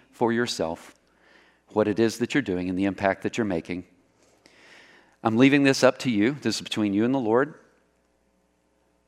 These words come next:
But we wanna make an impact, don't we? And you already have. We just wanna do more. So I don't know what it is that the Lord has laid on your heart today,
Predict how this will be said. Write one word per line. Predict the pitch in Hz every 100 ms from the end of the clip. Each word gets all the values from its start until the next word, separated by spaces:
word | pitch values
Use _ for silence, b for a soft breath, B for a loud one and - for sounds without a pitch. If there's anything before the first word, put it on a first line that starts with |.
| _ _ -
But | 113
we | 110
wanna | 123 127
make | 117
an | 104
impact, | 92 - 85 107
don't | 92 -
we? | - _ _ _ _ _ _ _ 147
And | 135
you |
already | 165 180
have. | 147 214 - 87 - - _ _ _ _ _ _ _ _ _ _ -
We | 120
just | 123 123
wanna | 117
do | 104 101
more. | 87 80 - - _ _ _ _ _ _ _ B B B B B B B
So | -
I | 143
don't | 160
know | 151
what | 151
it | 135
is | 151 143
that | 143
the | 135
Lord | 135 147
has | 117
laid | 139 139
on | 131 123
your | 113
heart | 120 143 180
today, | 143 139 151 208